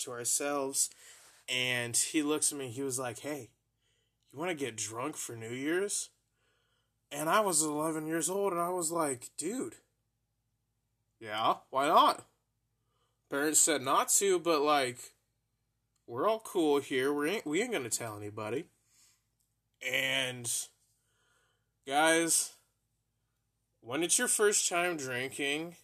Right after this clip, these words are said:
especially when you're an eleven years old little kid, I don't recommend tackling a jar, a mason jar specifically, of moonshine. Because if it's in a mason jar,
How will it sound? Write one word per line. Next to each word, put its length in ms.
especially 720
when 180
you're 160
an 80
eleven 400
years 200
old 340
little 300
kid, 460
I 220
don't 500
recommend 680
tackling 840
a 560
jar, 640
a 120
mason 460
jar 300
specifically, 920
of 180
moonshine. 880
Because 360
if 120
it's 160
in 100
a 60
mason 520
jar, 460